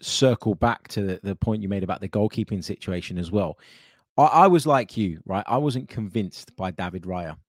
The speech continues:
at the beginning of his Arsenal career. I, I'd be lying if I said now that I think he's perfect or that I think, you know, it's, it's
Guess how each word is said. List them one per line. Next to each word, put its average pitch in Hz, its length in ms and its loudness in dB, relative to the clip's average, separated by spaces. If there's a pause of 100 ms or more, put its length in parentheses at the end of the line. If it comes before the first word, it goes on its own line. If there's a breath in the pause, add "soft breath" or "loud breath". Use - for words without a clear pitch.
at 95 100 -10
the 90 60 -10
beginning 90 400 -8
of 85 80 -10
his 85 140 -8
Arsenal 87 380 -8
career. 90 340 -6 (680 soft breath)
I, 139 160 2
I'd 196 180 0
be 165 120 2
lying 110 560 2 (200)
if 104 180 -10
I 107 60 -4
said 107 260 -4
now 143 320 -4
that 85 160 -10
I 95 60 -8
think 95 260 -8
he's 92 180 -12 (120)
perfect 98 640 -6
or 87 120 -6
that 90 140 -6
I 87 100 -12
think, 92 320 -12 (440 soft breath)
you 101 140 -2
know, 98 100 2
it's, 92 160 -6
it's - 200 -10